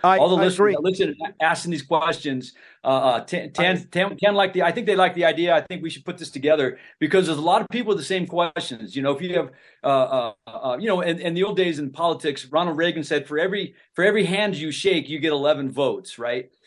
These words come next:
Speaker 2: So
Speaker 1: Hmm.
Speaker 2: for every baby you kiss, every hand you shake, that's, that counts as eleven votes, according to their data back in the day.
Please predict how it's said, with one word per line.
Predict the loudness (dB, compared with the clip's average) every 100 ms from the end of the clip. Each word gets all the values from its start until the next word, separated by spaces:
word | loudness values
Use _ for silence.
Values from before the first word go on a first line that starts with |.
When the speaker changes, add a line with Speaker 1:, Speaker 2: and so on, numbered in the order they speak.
| _
Speaker 2:
So | -2 -2
Speaker 1:
Hmm. | 2
Speaker 2:
for | 2
every | 2 4
baby | 4 4 2
you | -4
kiss, | -2 -2 -2
every | -2 0
hand | 0 -2
you | -4
shake, | -4 -4 -4
that's, | -6
that | -2 -4
counts | -2 -6 -4
as | -6
eleven | -2 -2 -2 -4
votes, | -2 -2 -4 -12
according | -6 -2 -2 -2
to |
their | -4
data | -2 0 0
back | -2 -4 -4
in |
the | -8
day. | -6 -6